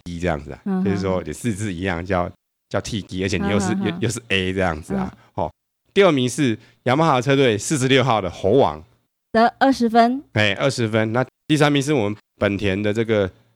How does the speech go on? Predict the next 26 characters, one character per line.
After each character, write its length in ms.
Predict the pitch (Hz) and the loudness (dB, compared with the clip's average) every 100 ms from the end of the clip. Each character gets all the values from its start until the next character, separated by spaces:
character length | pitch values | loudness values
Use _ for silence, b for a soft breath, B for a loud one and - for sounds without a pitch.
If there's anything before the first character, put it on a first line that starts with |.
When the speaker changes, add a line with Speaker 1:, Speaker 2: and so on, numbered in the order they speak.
| _ | _
Speaker 1:
Danny 260 | 135 135 131 | 2 2 2
Pedrosa， 440 | 104 110 117 101 | 2 4 2 0
二 180 | - 131 | -2 0
十 100 | 110 | 2
六 140 | 110 | 2
号 160 | 113 101 | 2 2
的 40 | |
Pedrosa， 440 | 95 98 95 78 85 _ _ _ - | 0 -2 -2 -4 -6 _ _ _ 0
他 120 | 127 | 2
这 80 | 135 | 2
个 80 | |
回 200 | 113 107 | 2 2
来 160 | 104 104 | 2 2
之 120 | 107 | 0
后 80 | 113 | 0
表 200 | 101 87 | 0 -2
现 160 | 78 113 | -2 -2
的 120 | 101 | 0
真 80 | 98 | 0
的 80 | 92 | -2
是 120 | 95 | -2
越 140 | 113 | 0
来 80 | 85 | 0
越 140 | 92 73 | 0 -2
好 240 | - - | -4 -8
了。 260 | 52 - | -10 -14